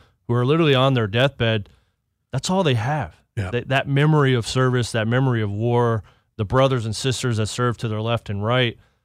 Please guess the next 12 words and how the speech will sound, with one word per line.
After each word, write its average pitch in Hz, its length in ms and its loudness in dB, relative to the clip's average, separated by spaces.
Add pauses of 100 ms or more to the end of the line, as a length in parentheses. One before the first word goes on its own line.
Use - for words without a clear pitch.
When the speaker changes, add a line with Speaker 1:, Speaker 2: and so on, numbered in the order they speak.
(320)
Speaker 1:
and 120 160 0
that's 139 300 0
their 139 240 2
legacy 117 800 -2
that 107 180 -4
they 123 140 2
wanna 117 260 2
pass 110 400 -2
on 110 200 0
to 107 100 -8
their 98 160 -4
families. 101 640 -6